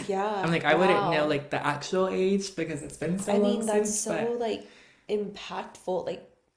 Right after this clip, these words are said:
Speaker 1: a suicide attempt at ten, eleven years old. Like, what, what led you to that?
Speaker 2: So during that time, I definitely, like I mentioned, felt neglected and felt dismissed by certain family members,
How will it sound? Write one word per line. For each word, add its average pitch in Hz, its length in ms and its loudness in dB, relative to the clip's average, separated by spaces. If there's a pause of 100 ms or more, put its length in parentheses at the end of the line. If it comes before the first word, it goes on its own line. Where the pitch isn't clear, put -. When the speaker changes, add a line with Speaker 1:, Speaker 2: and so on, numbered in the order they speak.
(160)
Speaker 1:
a - 20 -10
suicide 196 540 -6
attempt 185 320 -10
at - 280 -8 (840)
ten, 190 240 -6
eleven 175 340 -2
years 170 240 -4
old. 170 420 -4
Like, - 240 -14 (640)
what, 202 480 2
what 208 320 0
led 175 240 0
you 220 100 -4
to 156 100 -4
that? - 420 -8 (1040)
Speaker 2:
So 165 500 0 (100)
during 196 360 2
that 175 260 4
time, 170 500 -2
I 156 120 -4
definitely, 160 480 -2
like 151 180 -2
I 151 80 -2
mentioned, 151 460 -6
felt 151 260 -4
neglected 143 580 -6
and 151 160 -8
felt 139 260 -12
dismissed 147 680 -6
by 147 120 -4
certain 143 380 -6
family 143 460 -8
members, 180 720 -2